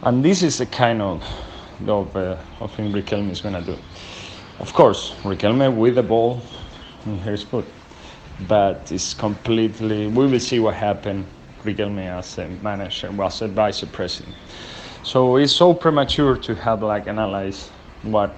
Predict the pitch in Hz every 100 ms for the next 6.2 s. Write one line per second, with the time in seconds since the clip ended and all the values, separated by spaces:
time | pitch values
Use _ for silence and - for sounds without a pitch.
0 | - - - - 107 104 101 - 113 98
1 | - - - - - 107 104 107 101 101
2 | 98 - - - - - - 107 104 -
3 | 123 117 101 95 92 - 104 98 90 98
4 | 92 - - - - - - - 104 101
5 | 98 95 95 92 92 107 101 - 110 113
6 | 110 101